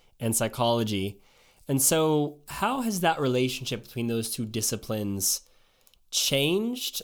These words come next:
over what you've seen in your career? And has,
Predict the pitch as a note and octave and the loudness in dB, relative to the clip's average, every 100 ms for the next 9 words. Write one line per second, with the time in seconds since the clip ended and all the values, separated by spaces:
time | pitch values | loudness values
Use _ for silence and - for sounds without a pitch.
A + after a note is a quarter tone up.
0 | - D3+ D3+ D3+ D3 C#3+ D#3 D3+ - D#3 | -2 0 2 0 0 0 -2 -2 -2 -2
1 | D3+ D3 C#3+ D3 D3 C#3+ C#3 - C3+ B2+ | -2 -2 -4 -6 -4 -2 -2 -2 -2 0
2 | B2 A#2 - - D#3+ D#3+ C#3 - | -2 -4 -12 -4 -2 0 -2 -4